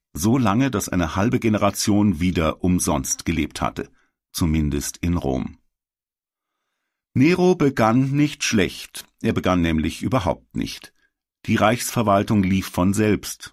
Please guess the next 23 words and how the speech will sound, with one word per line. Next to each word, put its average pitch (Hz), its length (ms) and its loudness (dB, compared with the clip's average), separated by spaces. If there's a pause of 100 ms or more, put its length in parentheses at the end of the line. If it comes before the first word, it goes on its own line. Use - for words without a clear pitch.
und 76 220 -4
das 71 200 -6
kaiserliche 87 540 -2
Kabinett 92 520 -2
leitete 90 500 0
Philosoph 101 600 0
Seneca, 85 560 0 (440)
jener 71 400 0
zwielichtige 87 840 0
Mann, 80 420 0
der 78 120 -2
so 71 120 -4
viele 87 340 0
schöne 98 380 2
Gedanken 92 760 -2
ausgesprochen 104 840 -2 (200)
und 139 200 0
so 151 160 0
viele 131 340 2
hässliche 101 500 -2
Facts - 680 -4
vorexerziert - 840 -2
hat. - 260 -8